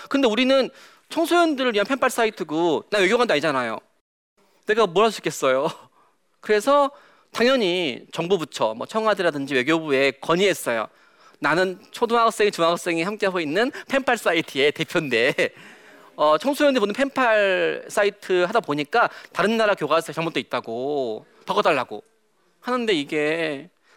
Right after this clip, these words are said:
답변 안 주는 거예요. <laughs> 오래 걸리는 거예요. 그래서 어떻게 하지 고민하다가 고민했어요. "내가 한번,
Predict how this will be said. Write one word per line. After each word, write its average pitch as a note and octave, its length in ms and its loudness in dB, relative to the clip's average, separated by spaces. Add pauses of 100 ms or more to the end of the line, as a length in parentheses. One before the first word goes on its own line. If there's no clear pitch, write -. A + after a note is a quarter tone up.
(140)
답변 F#3 280 -2
안 C#3+ 140 0
주는 G3 200 -2
거예요. - 260 -10 (320)
<laughs> - 360 -20
오래 G#3 180 6
걸리는 F3 340 2
거예요. A2+ 160 -10 (240)
그래서 E3+ 520 2 (300)
어떻게 A#3+ 380 -2
하지 G#3 160 2
고민하다가 D3+ 960 2 (640)
고민했어요. E3+ 640 0
"내가 C#3 280 -2
한번, A3 480 0